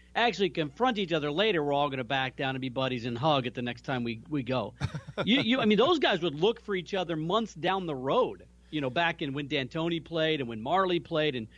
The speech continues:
Speaker 1: you mentioned those guys, McHale and
Speaker 2: Yeah.
Speaker 1: all those guys, all, you know, the guys from the Pistons, they would circle on their calendar, "Oh, we play you." I mean, look at those hockey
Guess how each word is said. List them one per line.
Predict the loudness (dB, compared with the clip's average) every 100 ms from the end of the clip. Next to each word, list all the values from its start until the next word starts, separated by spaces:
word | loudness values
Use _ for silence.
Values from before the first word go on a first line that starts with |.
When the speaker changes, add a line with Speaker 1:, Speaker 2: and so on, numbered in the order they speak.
| -6
Speaker 1:
you | 0
mentioned | 2 2 2
those | 0 2
guys, | 0 0 -4
McHale | -10 -10 -4 -2 0 0 0 0
and | -2 -6 -12 -10
Speaker 2:
Yeah. | 0 4
Speaker 1:
all | 4
those | 2 0
guys, | -2 -2 -4
all, | -2 0
you | 0 0
know, | 0 -4 -6
the | -2
guys | 2 2 0
from | -2
the | -6
Pistons, | -6 -6 -6 -4 -4 -6 -12 -20 -6 0
they | 2
would | 2 0
circle | -2 0 0
on |
their | -2
calendar, | -2 -2 -2
"Oh, | -2 -2
we | 0 -4
play | -2 0 2
you." | 0 0 0 0 2
I |
mean, | 4 4
look | 4
at |
those | 4 4
hockey | 2 2 0